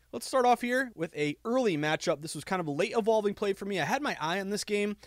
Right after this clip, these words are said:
uh, for the, uh, for the Sharp Report as well as for Morning Bets, and I, I didn't, I was kinda just waiting for a line move, and I got the line move. So I'm not getting a, as great of a payout now,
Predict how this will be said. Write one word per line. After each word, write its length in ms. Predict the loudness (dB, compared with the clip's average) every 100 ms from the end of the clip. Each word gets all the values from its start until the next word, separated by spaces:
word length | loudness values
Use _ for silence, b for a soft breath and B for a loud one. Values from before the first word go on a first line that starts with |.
| b b b
uh, 260 | 2 2 2
for 260 | 0 0
the, 300 | 2 -2 0
uh, 240 | 2 2 0
for 120 | -2 -2
the 80 |
Sharp 240 | 2 2 2
Report 420 | 4 6 6 4 b b
as 160 | -8 -2
well 140 | 0
as 140 | 2 0
for 100 | 0
Morning 300 | 0 0 0
Bets, 380 | 2 2 2 -6
and 80 | -4
I, 160 | -4 -4 b b b
I 100 | -8
didn't, 360 | -6 -4 -4 -4
I 60 | 0
was 160 | 0 -2 -6
kinda 180 | -4
just 200 | -4 -4
waiting 440 | 0 2 2 0 -2
for 180 | 0 0
a 60 |
line 300 | 2 2 2
move, 180 | 0 -8
and 80 | -8
I 80 | -2
got 260 | 2 2 2
the 80 |
line 300 | 2 2 2
move. 180 | -2 -8
So 140 | -4 -4
I'm 100 | -2
not 180 | -2
getting 200 | -2 -2
a, 140 | -2 -4
as 200 | -4 -6
great 200 | -2 -2
of 60 | 0
a 40 |
payout 460 | 0 2 4 4 4
now, 300 | 2 2